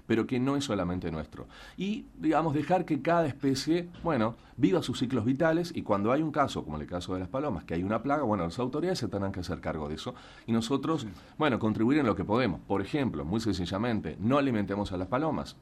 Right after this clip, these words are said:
Speaker 1: dejemos que las autoridades traten de controlar esto y si no lo logran, reclamaremos a las autoridades que lo hagan,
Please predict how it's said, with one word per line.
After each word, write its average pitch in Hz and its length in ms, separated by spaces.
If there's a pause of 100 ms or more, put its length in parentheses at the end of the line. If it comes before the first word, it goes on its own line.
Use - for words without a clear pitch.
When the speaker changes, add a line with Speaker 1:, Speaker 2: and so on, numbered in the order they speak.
(140)
Speaker 1:
dejemos 143 400
que - 80
las 101 160
autoridades 98 400
traten 120 340
de 87 60
controlar 107 440
esto 156 260 (240)
y 95 100
si 92 140
no 95 80
lo 156 120
logran, 143 280
reclamaremos 98 720
a 78 60
las 76 160
autoridades 90 440
que - 140
lo 78 140
hagan, 62 200